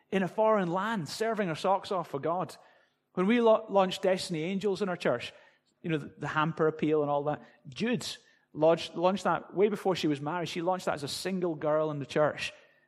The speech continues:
and has just done an amazing job and then handed that over to a great ministry to, to Liz and Natalie, who are currently single and just, who are excellent people, by the way, folks. Excellent people.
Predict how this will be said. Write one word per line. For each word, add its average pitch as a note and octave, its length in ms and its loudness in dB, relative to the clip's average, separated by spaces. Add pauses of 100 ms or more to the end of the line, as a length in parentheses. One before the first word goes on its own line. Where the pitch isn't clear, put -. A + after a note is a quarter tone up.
(160)
and C#3 160 2
has C#3 160 -4
just - 340 -4 (180)
done D3+ 140 2
an D3 80 0
amazing D#3 480 2
job C#3+ 280 4
and C3+ 80 0
then C3 80 0
handed D#3 300 -2
that D3+ 80 2
over D3 280 0
to - 160 -14 (280)
a E3 80 -8 (100)
great D#3+ 280 4
ministry D#3 400 0
to, C3 300 -2
to - 140 -8
Liz D#3 260 0
and D3 120 2
Natalie, C#3+ 380 0 (200)
who C3+ 120 -4
are A#2+ 40 -6
currently D#3 400 2
single D3+ 420 -2
and C3 120 0
just, C3+ 260 -4 (480)
who A#2 140 -4
are A2 100 -2
excellent A#2+ 360 0
people, C3+ 200 -2
by A#2 100 -6
the A2+ 60 -4
way, A2+ 100 -4
folks. - 380 -6 (840)
Excellent B2 380 -2
people. D3 280 -2